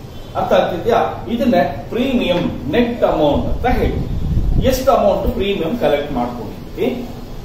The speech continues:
ಎರಡನೇದು ಬೇರೆ income, Premium ಅಲ್ಲದೆ ಬೇರೆ ಯಾವ್ದಾದ್ರು income general insurance companies ಇದೆಯಾ?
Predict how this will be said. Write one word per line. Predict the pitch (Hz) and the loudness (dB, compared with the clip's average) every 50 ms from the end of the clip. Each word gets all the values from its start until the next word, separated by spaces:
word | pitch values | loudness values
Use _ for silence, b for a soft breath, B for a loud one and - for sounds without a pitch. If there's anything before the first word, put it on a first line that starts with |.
| - - - - - - - | -12 -14 -14 -14 -14 -12 -4
ಎರಡನೇದು | 165 196 247 - - 302 311 285 233 - - - - - - - - - - - - - | 0 2 2 2 2 4 4 4 4 4 2 0 -2 -2 -6 -8 -10 -12 -12 -12 -8 2
ಬೇರೆ | - 208 269 302 302 311 320 | 6 6 8 8 8 6 4
income, | 254 240 185 - - - 139 120 - - - - - - - - - - - - | 2 0 -2 -2 -2 -4 -4 -4 -6 -8 -10 -12 -12 -14 -14 -16 -16 -16 -12 -8
Premium | 185 196 240 247 254 254 254 254 240 214 | -6 -2 0 0 0 2 2 4 4 4
ಅಲ್ಲದೆ | 190 196 220 247 254 - - - - - - - - - - | 4 4 4 4 6 6 6 6 4 2 -2 -6 -10 -10 -2
ಬೇರೆ | 170 190 220 233 233 220 | 4 4 6 6 8 6
ಯಾವ್ದಾದ್ರು | 190 - 180 185 - 202 185 - 123 123 123 - | 6 6 6 4 6 6 4 2 4 0 0 0
income | - - - - - 123 123 - - - - - | 0 -2 -2 0 0 0 0 2 -2 -2 0 2
general | 175 175 185 226 226 202 | 2 2 4 2 2 2
insurance | 180 170 - 170 165 156 151 151 151 151 | 2 -2 -2 -4 -4 -4 -2 -4 -4 -4
companies | - - - - - 226 247 247 | -4 -4 -6 -4 -4 -2 -2 -2
ಇದೆಯಾ? | - 143 131 - - - - - - - - | -2 -4 -6 -4 -4 -2 -2 -2 -2 -4 -8